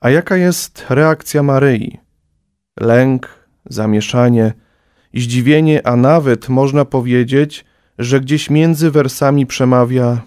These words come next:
przerażenie. Wstrząsnęło to Maryją, ale Maryja jest roztropna w swoim działaniu. W związku z czym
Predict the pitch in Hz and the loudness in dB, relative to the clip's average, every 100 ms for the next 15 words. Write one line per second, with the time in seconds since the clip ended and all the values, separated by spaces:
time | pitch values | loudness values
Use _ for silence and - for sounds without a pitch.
0 | _ _ - 143 139 131 131 113 - - | _ _ -2 2 2 0 0 -4 -6 -12
1 | _ _ _ _ _ _ - - - 151 | _ _ _ _ _ _ -20 -16 -4 -2
2 | 143 - 151 120 - 101 101 98 101 - | -2 0 0 2 0 -4 -4 -6 -6 -8
3 | - - _ _ _ _ _ - 127 139 | -12 -16 _ _ _ _ _ -2 2 2
4 | 139 147 170 170 160 - 147 143 - 156 | 2 2 2 2 0 -2 -2 -2 -4 -2
5 | 160 - 104 - - 110 110 110 113 104 | -2 -2 -4 -6 -6 -4 -2 -2 -2 -2
6 | 110 107 - _ _ _ _ _ _ _ | -4 -8 -12 _ _ _ _ _ _ _
7 | _ - 135 170 - 175 - 117 113 117 | _ -2 0 -2 -6 -10 -6 -2 0 0